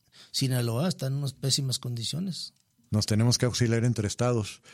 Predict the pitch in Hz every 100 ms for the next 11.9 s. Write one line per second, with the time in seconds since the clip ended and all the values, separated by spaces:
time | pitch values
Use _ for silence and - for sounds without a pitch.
0 | - - - - 107 104 - - 104 98
1 | 95 90 113 - - 110 110 123 - 113
2 | 98 107 98 98 92 113 120 120 - 101
3 | 107 113 113 104 95 92 87 107 104 117
4 | - 95 98 104 95 101 - - - _
5 | _ _ - - _ - - 92 92 98
6 | 101 104 104 110 101 98 104 _ _ -
7 | 110 - 160 113 107 - 151 120 - 131
8 | 107 92 95 - 92 - 104 101 101 90
9 | 76 92 117 95 101 92 101 101 - -
10 | - - 95 110 98 104 - - - -
11 | _ - - 101 - - 98 92 92